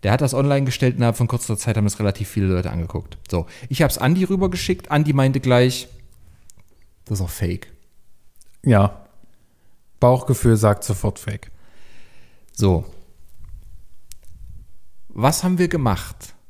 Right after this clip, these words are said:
Speaker 1: Wir haben ihn trotzdem angeschrieben.
Speaker 2: Natürlich, wir
Speaker 1: Ich glaub,
Speaker 2: wollten
Speaker 1: du hast ihn zuerst angeschrieben.
Speaker 2: Ja.
Speaker 1: Wir wollten mal ein bisschen auf den Busch klopfen.
Speaker 2: Der Hintergrund an der Geschichte ist aber noch, ähm, dass die, das Inserat war in Leipzig.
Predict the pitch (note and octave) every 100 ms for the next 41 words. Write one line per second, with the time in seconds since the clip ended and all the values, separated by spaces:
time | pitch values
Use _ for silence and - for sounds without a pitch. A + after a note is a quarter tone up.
0 | - _ _ G#2+ A2 G#2+ G#2 - C#3 C3+
1 | G#2 - F2+ E2+ E2 C3 - F3+ G#2+ A2+
2 | A2 A#2 B2 G#3+ F3 D#3 D3+ - C3 -
3 | G2+ G2 F#2+ D3+ A#2+ - - - G#2+ D3
4 | E3 C#3+ C3+ - C#3+ A2+ B2 C3+ - G2
5 | - F#2 G2 - - - - C#3 B2 D#3+
6 | E3+ B2+ C3 B2+ A#2+ A#2 - C3 B2 A#2+
7 | A2 G#2+ A2+ - - - - - G#2+ G#2+
8 | G#2 G2+ - - - - - - - -
9 | - - - - - - - - - -
10 | A#2 - - - - C3 B2 - - B2+
11 | A2+ A2 G#2+ A2 A2 G#2 G#2 - G#2 G2